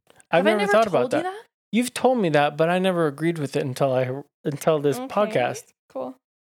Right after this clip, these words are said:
Speaker 1: Well, you know, I just, my whole thing is try to figure it out in the moment and don't stop until you can. But the idea of trying to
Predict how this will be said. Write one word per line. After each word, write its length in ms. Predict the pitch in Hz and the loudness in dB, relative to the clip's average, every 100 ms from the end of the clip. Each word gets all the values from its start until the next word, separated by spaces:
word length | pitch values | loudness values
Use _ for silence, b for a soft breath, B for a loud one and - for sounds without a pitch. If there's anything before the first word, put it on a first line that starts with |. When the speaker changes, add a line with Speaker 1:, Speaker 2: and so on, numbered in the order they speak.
| _ - | _ -2
Speaker 1:
Well, 260 | 233 226 | 2 2
you 140 | 220 214 | 2 2
know, 100 | 190 | 4
I 140 | 175 | 2
just, 420 | 160 160 - - | 0 -8 -8 -8
my 440 | 160 143 143 135 135 | 0 4 4 2 -2
whole 160 | 160 135 | -2 -2
thing 200 | 135 131 | -2 -4
is 120 | 123 | -4
try 140 | - 127 | -2 -2
to 80 | |
figure 320 | 120 - 131 123 | -2 -4 0 2
it 60 | |
out 200 | 123 123 | 2 0
in 80 | 131 | -2
the 40 | 123 | -4
moment 400 | 120 120 123 143 | -4 -4 -6 -8
and 80 | |
don't 220 | 127 127 135 | -6 -6 -6
stop 260 | 127 123 | -6 -8
until 180 | 131 131 | -8 -8
you 100 | 123 | -8
can. 180 | 123 123 | -6 -4
But 320 | 131 147 - _ _ _ _ - | 0 0 -2 _ _ _ _ -6
the 160 | 151 | 2
idea 500 | 160 143 160 170 160 | 2 2 0 2 2
of 120 | 143 - | 2 -2
trying 440 | - 151 151 147 | 0 2 2 0
to 480 | - 147 135 127 | -4 -4 -2 -2